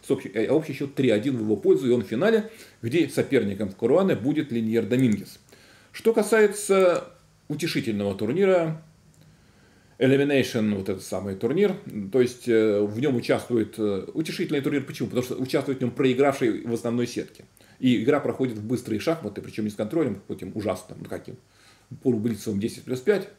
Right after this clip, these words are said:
с которым проводятся все тайбрейки, а двадцать пять плюс десять, то есть вполне гуманный, хороший, медленный, медленный быстрый контроль,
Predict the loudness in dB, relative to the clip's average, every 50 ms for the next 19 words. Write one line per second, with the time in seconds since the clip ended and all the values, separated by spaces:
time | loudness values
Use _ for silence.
0 | _ _ _ _ _ _ _ _ _ _ _ -20 -18 -12 -10 -6 -4 -2 -2 -2
1 | -2 0 2 2 2 2 0 -2 -8 -6 -2 -2 -2 -2 -4 -14 _ _ _ _
2 | _ _ _ _ _ _ _ _ _ _ _ -2 0 0 2 4 2 2 2 0
3 | -6 -12 -10 -4 0 2 2 4 2 0 -2 -6 -10 -16 _ -6 -2 2 2 2
4 | 2 0 -2 -6 -4 0 2 2 2 2 -2 -2 -2 -2 -2 -2 -2 0 0 0
5 | -2 -4 -14 -14 -8 -6 -4 -4 -4 -4 -2 -2 0 0 0 -2 0 0 0 0
6 | 0 0 0 -2 -4 -4 -2 -2 0 0 0 -2 -4 -6 -6 -4 -2 0 0 0
7 | 0 0 0 -2 0 0 -2 -4 -4 -6 -12 _ _ _ _ _ _ _ _ _
8 | -6 0 0 2 2 2 2 2 2 0 0 0 -4 -6 -4 -6 -6 -4 -4 -6
9 | -6 -4 -6 -6 -6